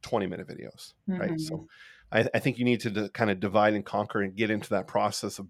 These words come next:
Speaker 1: building, um, you know, quality quantity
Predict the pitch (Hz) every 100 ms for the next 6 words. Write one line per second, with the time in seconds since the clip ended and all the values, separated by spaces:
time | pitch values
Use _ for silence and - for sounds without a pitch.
0 | _ - 110 110 107 95 - - - -
1 | - 95 90 90 - _ _ _ _ _
2 | 98 95 - _ _ - 135 143 139 113
3 | - - 135 104 - 101 107